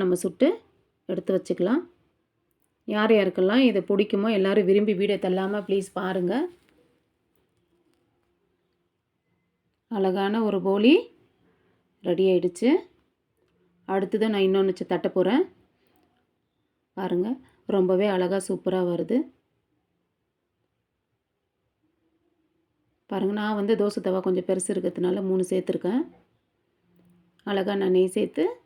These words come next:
சூப்பரா சுட்டு எடுத்தாச்சு. ரொம்பவே நல்ல சூப்பரான ஒரு ஸ்வீட்டு, சுலபமா நம்ம செஞ்சு முடிச்சிடலாம். அவ்வளோதாங்க, இது இன்னைக்கு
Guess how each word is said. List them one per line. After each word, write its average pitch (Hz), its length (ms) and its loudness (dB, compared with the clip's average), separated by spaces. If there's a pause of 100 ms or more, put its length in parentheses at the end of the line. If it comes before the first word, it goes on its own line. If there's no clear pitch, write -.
(340)
சூப்பரா 185 500 -4
சுட்டு 185 280 -6
எடுத்தாச்சு. 180 520 -4 (1400)
ரொம்பவே 196 320 2 (100)
நல்ல 185 180 4 (200)
சூப்பரான 190 600 0
ஒரு 180 180 2
ஸ்வீட்டு, 196 400 2 (260)
சுலபமா 202 540 2
நம்ம 185 220 2
செஞ்சு 180 260 2
முடிச்சிடலாம். 175 580 0 (3750)
அவ்வளோதாங்க, 185 480 0 (120)
இது 220 140 -2 (2250)
இன்னைக்கு 208 240 -2